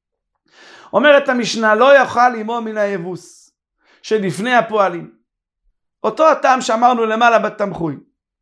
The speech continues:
ולא יעשה עמו באומן. אומן הכוונה שורה. כשהם נס-, שכירים כפועלים אצל איזה בעל הבית, להדור סביב העצים.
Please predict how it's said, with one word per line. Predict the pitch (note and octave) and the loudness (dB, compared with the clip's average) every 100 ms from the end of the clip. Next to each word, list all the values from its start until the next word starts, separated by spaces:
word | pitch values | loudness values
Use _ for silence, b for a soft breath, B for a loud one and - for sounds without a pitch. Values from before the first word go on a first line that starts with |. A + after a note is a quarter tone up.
| _ _ _ _ _ _ | _ _ _ _ _ _
ולא | D#3 A3 C#4+ F4 | -2 2 2 4
יעשה | D4+ B3 D4+ | 2 2 -2
עמו | C#4+ B3+ C#4+ C#4+ | -2 2 2 2
באומן. | C4+ C4+ A3+ G#3+ D#3 B2 _ _ _ _ _ _ _ | -2 -6 -8 -8 -10 -16 _ _ _ _ _ _ _
אומן | F#3+ C#4 C#4+ | -8 -6 -6
הכוונה | - A3 A#3 A#3+ | -6 -8 -6 -8
שורה. | - A3 F#3+ F#3 - _ _ _ _ | -8 -12 -4 -4 -6 _ _ _ _
כשהם | - F3 G#3+ B3 D4 C4 | -12 -6 -4 -2 -2 0
נס-, | G#3+ - _ _ - | -2 -6 _ _ -20
שכירים | - - - A3+ A3 C#4 G#3 - | -18 -14 -6 -4 -2 -2 -2 -6
כפועלים | - - G3+ F#3+ A3+ A#3+ | -6 -4 2 2 2 -6
אצל | G#3+ F#3+ F3+ | -8 -8 -8
איזה | D#3 | -8
בעל | D#3+ E3 | -2 0
הבית, | E3 G3+ G#3 E3+ - _ _ _ _ _ _ - | 2 2 2 -2 -12 _ _ _ _ _ _ -6
להדור | G#3 A3+ F#3+ C#4+ C#4+ | 0 0 4 2 2
סביב | - G#3 C4+ B3+ | -4 -10 -4 0
העצים. | C4 A#3+ B3 _ B3 B3 - B3 A3+ | 2 2 -2 _ -6 -6 -6 -10 -10